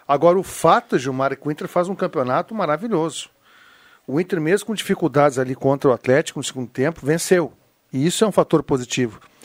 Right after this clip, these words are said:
Que o time, mesmo com dificuldades, vença. Isso é aquela famosa sortezinha de campeão,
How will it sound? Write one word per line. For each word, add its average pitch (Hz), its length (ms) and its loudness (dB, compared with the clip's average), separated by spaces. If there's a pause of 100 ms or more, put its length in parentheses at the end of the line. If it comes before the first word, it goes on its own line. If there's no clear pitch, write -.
(240)
Que - 80 -8
o 127 40 -6
time, 170 220 0
mesmo 185 300 2
com 202 100 -4
dificuldades, 160 600 0
vença. 202 560 0 (640)
Isso 131 220 0
é - 20 2
aquela 175 240 2
famosa 170 520 2
sortezinha 170 600 2
de - 120 -6
campeão, 196 500 4